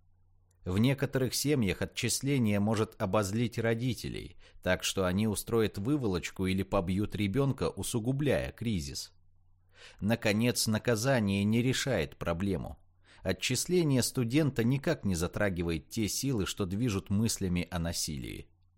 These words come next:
Однако главная проблема наказания – оно просто не предотвращает школьную стрельбу.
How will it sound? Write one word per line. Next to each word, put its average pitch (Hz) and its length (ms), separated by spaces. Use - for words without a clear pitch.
Однако 156 540
главная 147 540
проблема 98 500
наказания – 90 800
оно 107 320
просто 131 420
не 135 160
предотвращает 117 960
школьную 82 520
стрельбу. 82 640